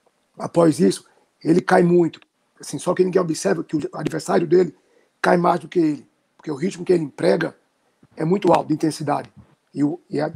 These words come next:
exemplo, a luta, a luta que ele fez com o Benson Henderson, a primeira, eu acho que em dois mil e dezoito, se eu não me engano, foi uma luta de cinco rounds.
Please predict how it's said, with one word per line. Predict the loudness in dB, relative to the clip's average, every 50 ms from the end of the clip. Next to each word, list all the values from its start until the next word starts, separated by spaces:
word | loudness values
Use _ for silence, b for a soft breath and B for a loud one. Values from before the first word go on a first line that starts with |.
| -12 -10 -2
exemplo, | 0 0 2 4 2 2 2 -2 -8 -10
a | -6 -4 -4
luta, | -2 -2 -2 0
a |
luta | -2 -2 -2 2
que | 2
ele | 2 2
fez | 4 2 2 4 2 2 0 -10 _ _ _ _ _ _ _ _ _
com | -4 -2 0
o |
Benson | 0 0 -2 -2 -2 0
Henderson, | 2 2 2 0 -4
a |
primeira, | -4 -2 0 0 2 2 0 -2 -4 _ _ _ _ _ _ -10
eu | -6 -6
acho | -6 -6 -6
que |
em | -6
dois | -6 -4 0
mil | 0 0
e |
dezoito, | 0 0 -2 2 2 2 2 2
se | -4
eu | -8
não | -8
me | -8 -4
engano, | 0 2 2 2 2 0 -4 _ _ _ _ _ _ _ _ _ _ _ _ _
foi | 0 4 4
uma | 4
luta | 4 2
de | -2
cinco | -4 -2 -2 -2
rounds. | 2 2 4 4 4 2 -2 -8 _